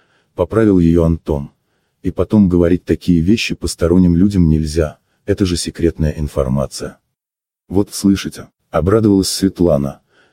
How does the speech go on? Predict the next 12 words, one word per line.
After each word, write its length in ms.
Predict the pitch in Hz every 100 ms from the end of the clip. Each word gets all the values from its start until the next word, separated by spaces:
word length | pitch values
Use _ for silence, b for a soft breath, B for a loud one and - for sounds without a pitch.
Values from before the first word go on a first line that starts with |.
| _
«а 120 | -
еще 340 | 73 - - 98
он 140 | 101
по 100 | 90
полчаса 480 | - 85 87 - 98
разговаривает 640 | 87 82 82 87 87 87
с 60 | -
собственным 600 | - 92 - - 73 73
отражением 640 | 76 80 76 80 76 71 71
в 60 |
зеркале». 540 | 71 76 - - 69 - _ _ _ _ _ _ _
«Вранье», — 640 | - 80 95 95 85 95